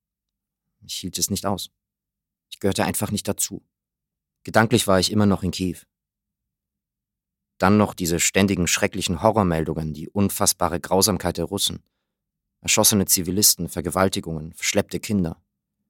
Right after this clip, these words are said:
Ich merkte auch, wie schlimm das Ganze meinen Vater erwischte. Sein Betrieb, sein Lebenswerk war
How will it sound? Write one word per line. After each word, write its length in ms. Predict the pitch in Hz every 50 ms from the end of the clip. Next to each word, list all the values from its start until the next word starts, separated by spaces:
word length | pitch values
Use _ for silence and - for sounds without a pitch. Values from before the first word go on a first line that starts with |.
| _ _ _ _ _ _ _ _ _
Ich 80 | - -
merkte 300 | 104 107 110 - - -
auch, 260 | 92 104 101 - - _ _ _ _ _ _ _
wie 60 | -
schlimm 240 | 92 - - 127 120
das 160 | 107 101 -
Ganze 280 | - 104 104 - - 101
meinen 260 | 95 95 92 92 90
Vater 280 | - 110 107 113 - 90
erwischte. 460 | 67 64 - 71 - - - - - _ _ _ _ _ _ _ _ _ _ _ _ _ _ _ _ _ _ _ _ _ _ _ _ _ _ _ _ _ _ _ _ _ _ _
Sein 160 | - 98 95
Betrieb, 420 | 82 87 - - - 120 120 117 -
sein 180 | - 85 82
Lebenswerk 680 | 82 98 107 104 104 - - - 87 87 90 - - -
war 220 | 87 90 85 80